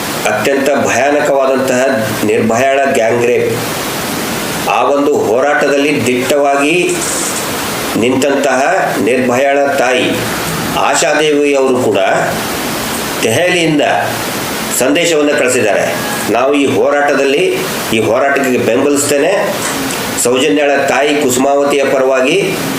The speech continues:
ಮತ್ತು ಹನ್ನೊಂದು ವರ್ಷಗಳಿಂದ ಈ ಹೋರಾಟವನ್ನು ಗಟ್ಟಿಯಾಗಿ ನಿಲ್ಲಿಸಿದಂತಹ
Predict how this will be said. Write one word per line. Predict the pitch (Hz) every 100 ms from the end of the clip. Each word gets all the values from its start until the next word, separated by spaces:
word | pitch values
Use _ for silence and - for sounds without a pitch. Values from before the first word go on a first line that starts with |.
| - - -
ಮತ್ತು | 113 127 131 143
ಹನ್ನೊಂದು | 110 151 156 156
ವರ್ಷಗಳಿಂದ | 160 147 139 139 123 113 117 - - - - -
ಈ | 113
ಹೋರಾಟವನ್ನು | 107 113 143 143 147 147 143
ಗಟ್ಟಿಯಾಗಿ | 131 127 131 151 143
ನಿಲ್ಲಿಸಿದಂತಹ | 143 131 135 127 127 131 127 127 -